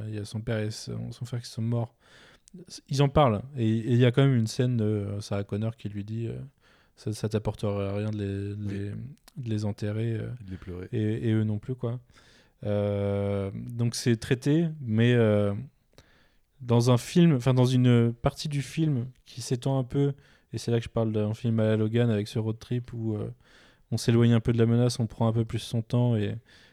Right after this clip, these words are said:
Speaker 1: on est censé développer les personnages. Ils le font du coup, mais je trouve que cette partie-là est un peu rapide. Je, je, je pense que c'est un, un truc qui aurait plus dû être résolu vers la fin du film que, euh, dans ce,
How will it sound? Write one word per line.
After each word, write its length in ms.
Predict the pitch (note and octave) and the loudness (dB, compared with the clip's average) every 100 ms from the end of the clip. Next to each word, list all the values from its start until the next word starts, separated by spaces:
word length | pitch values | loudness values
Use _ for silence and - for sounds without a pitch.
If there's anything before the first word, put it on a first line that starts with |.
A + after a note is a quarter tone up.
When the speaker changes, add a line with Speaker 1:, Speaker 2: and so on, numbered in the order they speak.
| _ | _
Speaker 1:
on 100 | A2+ | -2
est 60 | G#2+ | 0
censé 280 | - A2+ B2+ | 0 0 2
développer 380 | A#2 G#2+ G#2 A2 | 2 2 2 2
les 100 | G#2 | 0
personnages. 540 | G2+ - A2 C#3 C3+ - _ _ _ _ | -2 -4 0 0 0 -8 _ _ _ _
Ils 120 | D3+ C3+ | 0 4
le 120 | B2 | 4
font 240 | - D#3 | 4 2
du 140 | C#3+ A#2 | 4 2
coup, 260 | C#3 E3+ - _ | 2 0 -2 _
mais 440 | A2+ A#2 C3 D#3 D#3 _ | -2 2 4 2 0 _
je 100 | - | -20
trouve 340 | - C#3 C#3+ C3 | -6 -4 -4 -8
que 840 | - A#2 A2 A2 A2 G#2+ G#2+ A2 | 0 4 6 6 4 2 2 0
cette 240 | A2 - B2 | -2 -4 -2
partie-là 320 | B2+ - C3+ | -4 0 2
est 40 | |
un 100 | B2+ | 2
peu 120 | A#2+ | 0
rapide. 380 | A#2+ A#2 A#2 A2+ - - _ _ _ | 0 0 -6 -8 -16 -20 _ _ _
Je, 340 | B2 A2+ A2 | -4 -2 0
je, 380 | A2+ A2+ A#2 A#2 | 0 0 0 -2
je 180 | A#2 - _ _ - | -6 -12 _ _ -6
pense 160 | C#3 - | -6 -6
que 100 | - | -12
c'est 160 | - | -4
un, 380 | A#2 A2+ A2+ B2 - _ _ _ - | -2 0 -4 -6 -14 _ _ _ -12
un 60 | |
truc 200 | A#2+ C#3 | -6 -4
qui 80 | - | 0
aurait 180 | A#2+ A2+ - - | 2 2 -2 -6
plus 320 | C#3 A#2+ - - _ _ | -6 -6 -10 -20 _ _
dû 160 | C3 | 4
être 180 | A#2+ - | 4 2
résolu 420 | - B2 A#2 A#2 A#2+ | -4 0 2 2 2
vers 160 | G#2+ | 2
la 100 | G2 | 0
fin 180 | - A#2+ | -4 -6
du 100 | A2 | -6
film 300 | - B2 A#2+ - _ _ _ | -6 -4 -4 -10 _ _ _
que, 120 | - A#2+ | -4 0
euh, 580 | A#2+ A2 G#2 G2+ G2+ | 2 2 2 0 -4
dans 180 | G#2 G#2+ | -4 -6
ce, 200 | G#2+ - | -6 -8